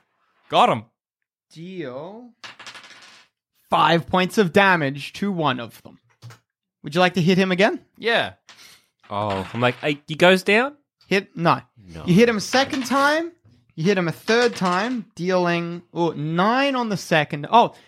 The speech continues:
Speaker 2: sorry, your second attack downs him, and then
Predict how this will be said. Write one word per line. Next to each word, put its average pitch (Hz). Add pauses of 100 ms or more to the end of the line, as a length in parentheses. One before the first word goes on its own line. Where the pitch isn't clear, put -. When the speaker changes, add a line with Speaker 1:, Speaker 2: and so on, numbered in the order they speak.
Speaker 2:
sorry, 190
your 202
second 247
attack 180 (960)
downs 202
him, 294 (200)
and 160
then 170